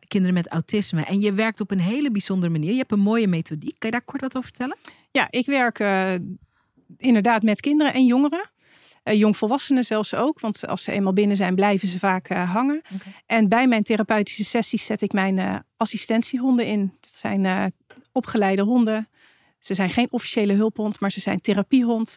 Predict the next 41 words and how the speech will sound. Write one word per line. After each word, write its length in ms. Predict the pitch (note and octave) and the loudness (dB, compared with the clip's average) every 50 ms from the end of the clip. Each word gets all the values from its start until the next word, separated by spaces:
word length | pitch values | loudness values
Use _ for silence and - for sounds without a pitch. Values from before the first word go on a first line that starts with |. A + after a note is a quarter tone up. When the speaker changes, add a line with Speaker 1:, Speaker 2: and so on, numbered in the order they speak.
| - - - | -20 -16 -10
Speaker 1:
Ja, 160 | F3 D3+ D#3 - | -8 -8 -6 -6
cool. 200 | - - F#3 E3+ | -6 -6 -2 -2
Speaker 2:
En 140 | A3+ A3 G3+ | 0 0 0
zij 300 | - G#3+ G3+ F#3+ F#3 - | 2 2 2 2 2 2
oefenen, 540 | - C#4+ A#3 - - A#3 G3+ G3 F#3 G3 G3 _ _ _ | 2 0 0 2 0 0 0 0 0 -2 -4 _ _ _
of 180 | - A3 - - | -8 -8 -4 0
kinderen 380 | - B3 A3+ G#3+ G#3 G#3+ - | 2 4 4 4 2 2 2
oefenen 360 | C#4 B3 - - G#3+ F#3+ F#3+ | 2 0 2 2 0 2 4
met 200 | G3+ A3+ A#3 - - | 4 2 2 0 0
de 60 | G#3 | 0
honden, 500 | G#3 G3 G#3 A3 A3+ G#3+ G3 F3 D3+ G3 - _ _ _ | 2 2 4 4 2 2 0 -2 -4 -6 -10 _ _ _
eh, 140 | - - - | -6 -4 0
hun 160 | G3 A3 A3 | 2 4 6
nieuwe 220 | G#3+ A3+ G#3 G3+ F#3+ | 6 6 4 4 2
vaardigheden. 640 | - F#3 F#3+ A#3 C4+ - - C4 B3+ B3 A#3 A3+ - | 0 -2 -2 -2 -4 -6 -6 -6 -6 -4 -6 -8 -8
Speaker 1:
Dat 220 | _ - F#3+ F#3 - | _ -4 -4 -4 -2
vind 200 | - A#3 A3 - | -2 -4 -2 -2
ik 60 | - | -2
echt 160 | G#3+ - - | -4 -4 -4
heel 360 | D#3 D3+ D#3 D3+ G3 A3 B3 | -2 -2 0 2 2 2 2
bijzonder. 320 | A#3 A#3 - - F3 D#3+ F3 | 0 -2 -2 -2 -2 -2 0
Mag 140 | G3+ G#3 - | -2 -2 -2
je 180 | A3 G#3+ - - | -4 -4 -4 -4
ook, 260 | - G#3 A3 G#3 - - _ - - - - - - _ | -4 -4 -4 -4 -6 -12 _ -20 -20 -20 -20 -20 -18 _
eh, 140 | - F3+ F#3+ | -4 -2 -2
tijdens 320 | F#3 - - A#3 A#3+ A#3+ A3+ | -2 0 2 2 2 2 0
deze 240 | A3 G#3 G3 - F#3+ | 0 -2 -2 -2 -4
coach, 420 | - G3+ G3 F#3+ F#3+ - - - | -2 0 0 0 -2 -4 -4 -4
eh, 140 | F#3+ F3 E3 E3+ - | -2 -2 -2 -2 -4
call 320 | - - F3 E3 D#3+ D3+ - - | -4 -4 -2 -2 -2 -4 -6 -6
ook 220 | - D#3+ D#3 - - D#3+ | -6 -6 -6 -6 -4 -2
meer 460 | E3 F3 F3+ F#3+ G3+ A3 A#3 A3 - | 0 2 2 2 2 2 2 0 0
over 260 | D3+ E3+ D3+ D#3 D#3 | -2 -4 -4 -6 -8
vertellen? 600 | - - D#3 - - D#3 D3 D#3+ F#3 B3 F#4+ - _ _ - - - - - - _ _ _ | -8 -10 -10 -8 -6 -4 -4 -2 -4 -4 -6 -8 _ _ -20 -20 -20 -20 -20 -20 _ _ _
Ehm, 600 | - G3 G#3 G#3 G#3 G#3 G#3 G#3 G3+ G3+ F#3+ E3 - _ _ _ _ _ _ _ _ _ _ _ _ _ _ _ _ _ _ _ _ _ _ _ - | -6 -2 -2 0 0 0 0 0 0 -2 -4 -6 -10 _ _ _ _ _ _ _ _ _ _ _ _ _ _ _ _ _ _ _ _ _ _ _ -4
het 120 | A3+ A3+ | -2 0
is 80 | D4 D4+ | 2 2
een 120 | D4 B3 | 2 2
business 340 | G#3+ C#4 C#4+ - C4 A#3 G3 | 2 2 2 2 2 2 2
die, 380 | F3+ F#3 G#3 G#3 G3+ F#3+ - - | 2 2 2 2 2 0 -2 -6
eh, 240 | - E3 E3+ D#3+ D#3 | -6 -6 -4 -4 -6